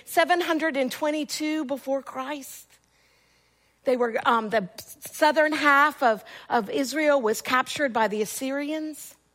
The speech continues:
And then in five hundred and eighty-six, the northern half was captured by the Babylonians. And they were carted off into what we know as exile, where they had to live within,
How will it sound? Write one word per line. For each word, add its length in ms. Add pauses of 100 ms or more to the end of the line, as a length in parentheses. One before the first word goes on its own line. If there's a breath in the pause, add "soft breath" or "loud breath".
(960 loud breath)
And 80
then 140
in 120
five 280
hundred 320
and 160
eighty-six, 1000 (580 soft breath)
the 100
northern 460
half 420
was 220
captured 560
by 140
the 100
Babylonians. 1160 (1000)
And 100
they 80
were 140
carted 460
off 420
into 200
what 220
we 180
know 320
as 220 (180 loud breath)
exile, 800 (760 loud breath)
where 100
they 140
had 180
to 80
live 540
within, 500